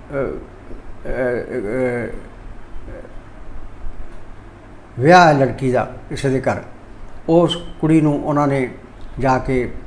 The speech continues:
ਰਾਤ ਬਰਾਤੇ ਜਾਣਾ, ਕਿਉਂਕਿ ਰਾਤ ਨੂੰ ਜਾਂਦੇ ਸਨ ਲੁਕ ਛਿਪ ਕੇ ਜਥਿਆਂ ਦੇ ਰੂਪ ਵਿੱਚ। ਉੱਥੇ ਜਾ ਕੇ ਕਹਿਣਾ, "ਸਾਡੀ ਭੈਣ ਹੈ ਜਾਂ ਸਾਡੀ ਬੇਟੀ ਹੈ, ਇਹਦਾ ਵਿਆਹ ਕਰੋ ਤੁਸੀਂ ਧੂਮਧਾਮ ਨਾਲ।"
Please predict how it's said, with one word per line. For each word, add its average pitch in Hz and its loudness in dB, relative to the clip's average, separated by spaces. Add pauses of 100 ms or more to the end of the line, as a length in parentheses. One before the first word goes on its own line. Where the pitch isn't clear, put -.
(140)
ਰਾਤ 131 4
ਬਰਾਤੇ 120 0
ਜਾਣਾ, 120 0 (140)
ਕਿਉਂਕਿ 139 0
ਰਾਤ 139 6
ਨੂੰ 160 6
ਜਾਂਦੇ 135 6
ਸਨ 151 0
ਲੁਕ 131 0
ਛਿਪ - 0 (120)
ਕੇ 139 0 (360)
ਜਥਿਆਂ 139 2
ਦੇ 135 4
ਰੂਪ 127 0
ਵਿੱਚ। 127 0 (440)
ਉੱਥੇ 147 0
ਜਾ 131 4
ਕੇ 131 -2 (460)
ਕਹਿਣਾ, 135 2 (200)
"ਸਾਡੀ 139 2
ਭੈਣ 117 0
ਹੈ 123 -2
ਜਾਂ 120 0
ਸਾਡੀ 127 0
ਬੇਟੀ 123 2
ਹੈ, 104 -2 (500)
ਇਹਦਾ 143 6
ਵਿਆਹ 127 6
ਕਰੋ 123 -2
ਤੁਸੀਂ 117 -8
ਧੂਮਧਾਮ 101 -4
ਨਾਲ।" 90 -10